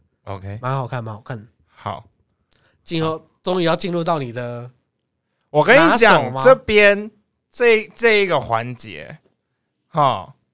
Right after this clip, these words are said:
Speaker 1: 基本上你没看过我都看过了，你看过的我都看过了。<laughs> 这边我可以有很自信的跟你说，这边是我的怕。
Speaker 2: 那我跟你讲，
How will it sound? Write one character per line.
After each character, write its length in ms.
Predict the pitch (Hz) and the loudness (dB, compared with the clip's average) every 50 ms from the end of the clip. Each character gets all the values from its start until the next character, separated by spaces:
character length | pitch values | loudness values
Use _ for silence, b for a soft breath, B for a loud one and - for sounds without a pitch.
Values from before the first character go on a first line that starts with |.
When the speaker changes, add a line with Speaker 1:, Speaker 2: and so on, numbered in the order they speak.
| _ _ - - - 120 | _ _ -10 -10 -8 -6
Speaker 1:
基 160 | 156 214 233 | -6 -2 2
本 200 | 214 185 139 123 | 2 2 2 2
上 340 | 117 - 160 139 120 110 - - | 2 2 2 2 2 -2 -8 -12
你 100 | - 117 | -12 -10
没 200 | 107 104 110 127 | -6 -6 -6 -4
看 200 | 131 - 247 208 | -4 -2 0 2
过 100 | 190 202 180 | 4 4 4
我 140 | 117 98 | 2 0
都 120 | 85 98 101 | -2 -4 -6
看 180 | - 113 98 | -6 -8 -8
过 200 | 98 101 101 85 | -8 -8 -8 -8
了， 60 | - 147 | -8 -6
你 140 | 135 143 139 | -4 -4 0
看 240 | 135 - 214 262 294 311 | 2 4 6 6 8 8
过 160 | 320 302 247 | 10 10 10
的 100 | 202 185 | 8 8
我 180 | 165 151 143 139 | 6 6 4 4
都 160 | 147 143 - 247 | 4 4 4 4
看 160 | 269 254 214 | 4 4 4
过 240 | 190 226 220 208 180 | 6 6 8 8 8
了。 120 | 160 - - - | 6 4 0 -6
<laughs> 100 | - - | -12 0
这 160 | - 330 311 302 | 4 6 6 8
边 140 | 311 294 | 8 8
我 80 | 277 240 | 8 8
可 120 | 190 220 | 6 6
以 40 | 233 | 8
有 140 | 240 240 214 | 8 8 6
很 220 | 165 180 175 - - 247 | 6 4 2 2 0 0
自 240 | 247 247 254 240 311 359 | -2 2 6 6 6 6
信 160 | - 240 226 - | 6 2 2 2
的 120 | 165 156 | 4 4
跟 280 | 156 175 180 170 160 151 | 4 6 6 4 4 2
你 40 | |
说， 460 | 143 - 165 156 151 147 147 147 151 156 B B B B B B B B B B B | 0 0 2 4 6 6 6 6 4 2 B B B B B B B B B B B
这 140 | - 202 196 | 0 0 2
边 200 | 170 175 165 160 | 2 2 0 0
是 60 | 156 | -2
我 160 | 151 131 117 | -2 -2 -2
的 80 | 104 98 | -2 -2
怕。 320 | 107 117 104 87 - - _ _ _ _ | -2 -4 -4 -4 -6 -14 _ _ _ _
Speaker 2:
那 180 | _ 160 208 190 | _ -6 -4 -4
我 80 | 147 | -2
跟 100 | 143 156 | -2 -2
你 80 | 160 165 | -2 -2
讲， 220 | 156 135 113 110 | -2 -2 -2 -4